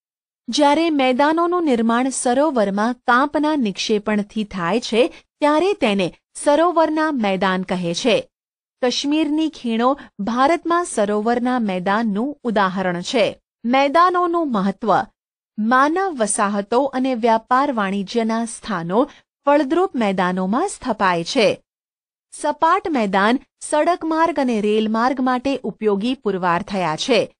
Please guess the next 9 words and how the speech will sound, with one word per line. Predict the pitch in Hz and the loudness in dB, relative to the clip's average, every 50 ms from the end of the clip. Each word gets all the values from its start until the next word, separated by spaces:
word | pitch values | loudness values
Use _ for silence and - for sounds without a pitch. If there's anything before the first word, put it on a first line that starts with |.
| _ _ _ _ _ _ - 202 | _ _ _ _ _ _ -12 -6
ગીચ | 202 247 277 302 302 - 254 | 0 2 2 2 0 0 -2
વસ્તી | 247 226 220 - - 247 240 | -2 -2 -2 -2 -4 -4 -4
ધરાવતા | 208 226 208 208 202 196 196 190 - 202 196 196 | -2 -4 -4 -2 0 0 -2 0 -2 -4 -4 -2
શહેરો | - - 240 208 208 196 202 214 277 339 - - _ _ - - | -4 -4 -4 -4 -2 0 2 2 2 2 0 -8 _ _ -8 -2
મેદાનોમાં | 233 262 262 277 247 302 320 339 339 339 339 330 330 339 339 - - | 0 2 2 4 2 2 2 2 2 0 0 2 0 0 -2 -2 -2
આવેલા | 226 208 185 196 185 185 180 180 165 170 | -2 -2 0 0 0 0 0 -2 -4 -6
છે. | 170 - 285 226 180 - - _ _ _ _ _ _ _ _ _ _ _ - | -6 -2 0 0 0 0 -2 _ _ _ _ _ _ _ _ _ _ _ 0
ફળદ્રુપ | 247 254 254 226 233 262 254 233 196 | 2 2 2 2 2 0 0 0 -2
જમીન | 180 - 214 196 196 208 226 262 294 | -2 -2 -2 0 0 0 0 0 0